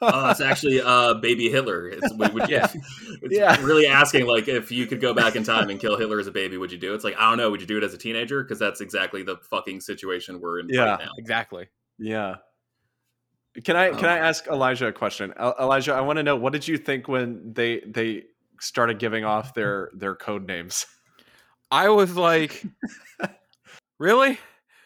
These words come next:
Speaker 3: That's a little too on the nose.
Speaker 2: <laughs>
Speaker 3: Come on." I, but I knew something was going to change with it
Speaker 2: Oh, yeah.
Speaker 3: because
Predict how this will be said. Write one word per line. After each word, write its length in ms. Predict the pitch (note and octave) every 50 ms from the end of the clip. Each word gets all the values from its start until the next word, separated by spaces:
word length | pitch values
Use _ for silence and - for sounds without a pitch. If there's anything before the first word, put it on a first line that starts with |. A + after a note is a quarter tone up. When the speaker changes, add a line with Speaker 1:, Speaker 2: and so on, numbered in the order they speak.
| _ _ _ _
Speaker 3:
That's 200 | - - B3 -
a 140 | E4 D4+ B3+
little 220 | A#3+ B3 B3 A#3 C#4 A#3
too 180 | - A#3 A#3+ A3+ G3
on 160 | G3 F#3+ F3
the 60 | D#3+
nose. 540 | D3 D3 D3+ D3+ C#3 A#2+ A2 - A2 - -
Speaker 2:
<laughs> 40 | -
Speaker 3:
Come 200 | F3+ F#3+ F#3 F3
on." 640 | D3+ C#3 B2+ B2 A#2+ C3+ B2 B2 A#2+ E3 E3+ F3 - _ _ _ _ _ _ _ _ _ _ _ _ - - - - - -
I, 180 | - - E3+ G3
but 140 | D#3 F3+ F#3+
I 160 | F3+ F3+ F3+
knew 460 | F3 F3 F3 F3 G3 G#3+ G#3+ A3 A3 F#3+
something 800 | - - - - - E3 D#3 D#3 C#3 - B2+ B2 A2+ A2 A2 A2 -
was 240 | - C3 B2+ A#2+ A#2
going 300 | A2+ A#2 A2+ A2+ A2 G#2
to 100 | A2+ G#2+
change 380 | - - G#2+ F#2+ F#2 F#2+ F#2+
with 220 | G2+ F#2 F2+ - -
it 180 | E2+ E2 - _ _ _ _ _ _ _ _ _ _ _ _ _ -
Speaker 2:
Oh, 120 | A#2 A2 A2
yeah. 60 | A#2 A2+ F2+ F2
Speaker 3:
because 260 | G#2+ A2 G#2 - -